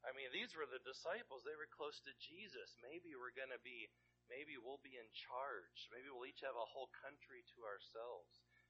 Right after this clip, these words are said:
Maybe we'll have servants serving us.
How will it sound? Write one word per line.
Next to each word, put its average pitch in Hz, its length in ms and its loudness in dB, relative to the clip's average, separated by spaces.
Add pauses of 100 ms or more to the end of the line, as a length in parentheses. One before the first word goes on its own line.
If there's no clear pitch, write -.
(120)
Maybe 135 240 0
we'll 135 160 4
have 143 160 10
servants 147 640 6
serving 147 480 4
us. - 400 -4